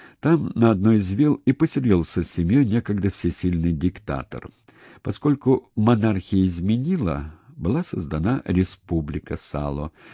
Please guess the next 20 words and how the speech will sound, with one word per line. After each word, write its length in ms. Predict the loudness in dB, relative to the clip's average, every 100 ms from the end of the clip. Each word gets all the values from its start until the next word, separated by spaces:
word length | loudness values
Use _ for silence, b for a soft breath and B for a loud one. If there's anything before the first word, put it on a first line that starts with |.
| B 0
Немцы 640 | 2 2 -4 -2 0 -2 -6 _ _ _ _ _ _ _
следили 580 | -6 0 2 2 2 2
буквально 580 | -2 -4 -2 -2 0 0
за 160 | -2
каждым 440 | -2 -2 -2 -4 -6
шагом 560 | -4 -4 -2 -6 -4
Дуччи. 440 | -4 -4 -6 -14 -16 B B B
Муссолини 540 | 2 2 2 0 0
фактически 640 | 0 -2 -2 -6 -6 -6 -6
стал 300 | -4 0 0
уже 260 | 2 -2 0
не 140 | 0
союзником, 920 | 0 -2 -2 -2 -2 -4 -4 -4 -6 -8
а 120 | -6 -4
вассалом. 640 | -6 -8 -10 -10 -10 -14 -10
Муссолини 580 | 0 2 4 2 2 2
жаждал 500 | 2 2 2 2 2
расправиться 840 | 2 0 0 -2 0 0 0 -6 -4
с 40 |
заговорщиками. 960 | -2 2 2 2 -2 -8 -10 -6 -6